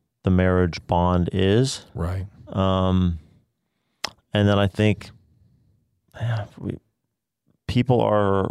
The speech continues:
Speaker 1: are trying to live, all of us are living marriage in a society that says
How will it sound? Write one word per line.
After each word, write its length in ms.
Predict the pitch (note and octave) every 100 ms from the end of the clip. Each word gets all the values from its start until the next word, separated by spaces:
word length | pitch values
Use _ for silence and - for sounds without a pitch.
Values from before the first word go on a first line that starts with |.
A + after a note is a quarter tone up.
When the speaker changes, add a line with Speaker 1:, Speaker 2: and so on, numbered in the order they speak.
| -
Speaker 1:
are 280 | G#2 G2 F#2+
trying 400 | - - G#2 G#2
to 80 | F#2
live, 600 | F2 G2 G2 F2+ - - _ _ -
all 260 | G#2+ D3
of 120 | G#2
us 220 | F2+ F#2 A2
are 140 | G2+
living 540 | F#2 G2+ G2 G2 F#2+ F#2 _ _ _ _ _ _ _ -
marriage 680 | F#2 G2+ A2+ G2 F2+ - - _ _ _ _ _ _ _ _ -
in 180 | G#2+
a 80 | G2
society 920 | F#2 F#2 - F#2+ G2 F#2+ F2+ F2+ E2+ - _ _ _ -
that 500 | E2+ F2+ F#2 F2+ - _ _ _ -
says 920 | - - G2 F#2+ F#2 F2+ D#2 -